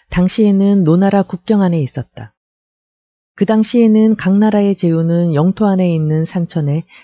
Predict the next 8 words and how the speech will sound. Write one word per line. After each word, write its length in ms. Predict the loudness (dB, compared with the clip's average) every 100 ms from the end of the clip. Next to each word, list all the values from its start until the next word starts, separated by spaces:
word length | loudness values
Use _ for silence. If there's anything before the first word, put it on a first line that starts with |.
| -2
제사를 420 | -2 0 0 0
지낼 240 | 0 -2
수 160 | -4 -4
있었지만 760 | -4 -4 -8 -6 -4 -2 -2 -4
그 260 | 0 0 2
이하의 400 | 0 0 0 -2
신분인 480 | -2 -4 -2 -2 -2
사람은 520 | -4 -4 -2 -4